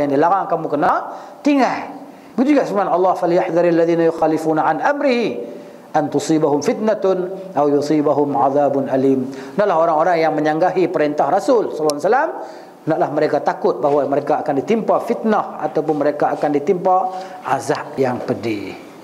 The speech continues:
Ini di antara apa yang kita dapat, inilah, daripada ulama muasirin, eh,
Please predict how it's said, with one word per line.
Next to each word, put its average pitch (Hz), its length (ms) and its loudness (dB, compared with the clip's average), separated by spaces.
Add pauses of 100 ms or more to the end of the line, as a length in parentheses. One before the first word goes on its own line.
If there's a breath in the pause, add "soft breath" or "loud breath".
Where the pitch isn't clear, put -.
(240 loud breath)
Ini 214 140 -2
di 156 100 4
antara 139 400 2
apa 135 160 2
yang 143 160 2 (640)
kita 123 160 0
dapat, - 560 -6
inilah, 156 160 0 (480)
daripada 120 320 0
ulama 127 320 2
muasirin, 120 560 2 (800 loud breath)
eh, 98 160 -4